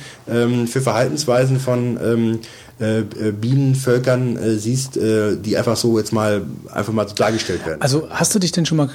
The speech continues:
Speaker 3: schlau gemacht? Also es wäre ja eigentlich ganz interessant, nachdem halt, äh, deine Bienen-Deep Thoughts ja bei unseren Hörern sehr gut ankommen,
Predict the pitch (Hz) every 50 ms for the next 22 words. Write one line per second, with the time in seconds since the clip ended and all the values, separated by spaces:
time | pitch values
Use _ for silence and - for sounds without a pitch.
0 | 135 139 - - - 131 156 165 160 156 156 147 151 - 143 123 117 - - -
1 | 160 175 156 135 135 143 139 127 - - 135 147 147 - 143 - 135 127 - 127
2 | 127 175 175 - 131 120 - 135 135 143 131 127 127 123 - - 113 135 131 123
3 | 120 - 120 120 123 117 120 - - 131 127 139 165 160 147 151 156 151 151 -
4 | - 143 143 143 135 - 139 127 131 123 131 131 127 123 120 117 123 127 120 120
5 | 120 117 113 113 123 120 120 113 113 120 131 - 156 170 208 214